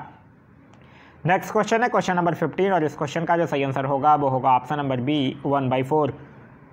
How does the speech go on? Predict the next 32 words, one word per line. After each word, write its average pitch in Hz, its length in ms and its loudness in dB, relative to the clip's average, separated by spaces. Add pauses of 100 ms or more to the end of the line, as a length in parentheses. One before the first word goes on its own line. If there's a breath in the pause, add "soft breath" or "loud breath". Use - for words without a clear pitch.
(160)
नेक्स्ट 180 300 0
है 233 80 2
क्वेश्चन 202 300 0
नंबर 202 180 0
सिक्सटीन, 185 480 -2
कह 190 140 2
रहा 180 100 4
है 190 60 2
कि 185 120 2
संसद 175 420 0
जो 202 120 2
है 214 100 4
वो 202 120 2
किस 208 280 -2
अनुच्छेद 170 500 0
के 196 120 -2
तहत 175 260 0
नए 156 240 -2
राज्य 151 280 2
का 147 120 -2
निर्माण, 135 380 0 (360 loud breath)
वर्तमान 175 440 2
राज्यों 165 300 2
के 165 120 -2
क्षेत्रों, 143 400 -2
सीमाओं 151 460 -2
या 143 140 -2
नामों 131 300 0
में 147 120 -2
परिवर्तन 127 480 -4
करती 101 300 -10
है? - 140 -10